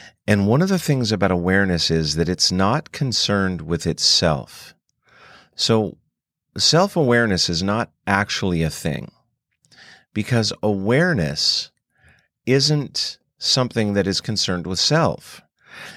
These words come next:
And the self that we refer to when we're talking about self-awareness isn't who we are anyway. It's our identity. So identity awareness would be a better name for self-awareness, because the self, the true self, has no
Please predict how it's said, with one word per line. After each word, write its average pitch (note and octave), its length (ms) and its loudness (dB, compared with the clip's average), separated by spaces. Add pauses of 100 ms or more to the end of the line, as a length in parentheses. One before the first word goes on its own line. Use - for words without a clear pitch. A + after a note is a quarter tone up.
(140)
And G#2+ 200 2
the A2+ 60 2
self D#3 440 2
that C#3 120 -4
we A2 180 0
refer A#2+ 680 -2
to F2 320 -2
when E2+ 180 -4
we're F2 100 -4
talking G#2 420 -6
about E2+ 240 0
self-awareness E2 1120 0 (420)
isn't B2+ 320 0
who G#2 180 0
we F#2 220 2
are E2+ 280 4 (160)
anyway. D#2+ 640 2 (800)
It's - 180 0
our F#2+ 140 6
identity. F2 800 0 (1040)
So C3+ 400 2 (320)
identity D3+ 640 2
awareness F2+ 500 2
would F#2+ 120 -2
be G2+ 120 0
a F#2+ 60 0
better G2 260 4
name F#2+ 240 0
for F2 180 -6
self-awareness, F2 800 0
because G#2 360 -6
the A2+ 100 -2
self, A2 560 2
the - 80 -4
true - 260 -4
self, F#2+ 340 2
has F2 180 2
no F2+ 180 2